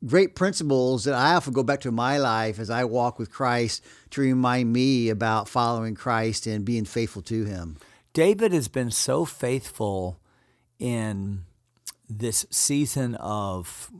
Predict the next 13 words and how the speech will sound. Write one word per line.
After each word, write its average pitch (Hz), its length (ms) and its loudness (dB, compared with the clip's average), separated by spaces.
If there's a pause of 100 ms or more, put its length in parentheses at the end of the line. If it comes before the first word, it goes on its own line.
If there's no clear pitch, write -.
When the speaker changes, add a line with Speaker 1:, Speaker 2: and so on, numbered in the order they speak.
(600)
Speaker 2:
confusion 147 760 -2
in 107 160 -4
his 101 180 -6
life, 123 600 -2 (520)
where 123 360 2
he 139 220 -2
has 131 400 0
the - 100 -6
clarity 131 840 0 (140)
that 120 200 -2
he 139 120 -4
has 127 160 -2
been 113 400 -4